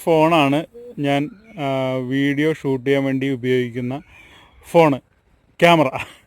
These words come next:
ഇത്, ആ, Asus ZenFone Max Pro എം വൺ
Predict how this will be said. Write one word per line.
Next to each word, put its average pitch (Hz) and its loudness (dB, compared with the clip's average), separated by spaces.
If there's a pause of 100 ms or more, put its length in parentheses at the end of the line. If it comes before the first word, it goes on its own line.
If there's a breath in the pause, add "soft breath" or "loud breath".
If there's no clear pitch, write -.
(840 loud breath)
ഇത്, 277 6 (640)
ആ, - 0 (1000)
Asus 196 2 (240)
ZenFone 165 0 (200)
Max 147 -2 (140)
Pro 156 2 (440)
എം 156 -2 (120)
വൺ 160 4